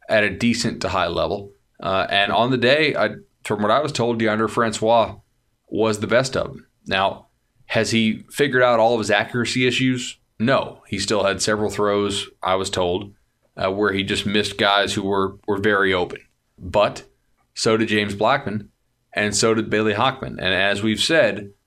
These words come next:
if it's off the field antics and behavior are, are righted to the satisfaction of Coach Taggart, which they appear to be,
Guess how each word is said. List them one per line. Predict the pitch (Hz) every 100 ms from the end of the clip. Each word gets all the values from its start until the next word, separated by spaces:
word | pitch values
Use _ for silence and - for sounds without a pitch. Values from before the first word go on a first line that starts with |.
| _ _ _ -
if | 107 110
it's | 110 101
off | 113 156 156
the |
field | 135 147 135 123 117
antics | 113 113 107 98 -
and | 107 98
behavior | 101 117 101 95 90 - _
are, | - 95 95
are | 92
righted | 92 95 87 - - _ _ _ _ _ _ _ _ _ -
to |
the | 104
satisfaction | 98 104 101 - 104 98 101
of | 101
Coach | 104 101
Taggart, | 98 101 127 -
which | 104 -
they | 95
appear | 98 - 123 123
to | 123
be, | 110 - -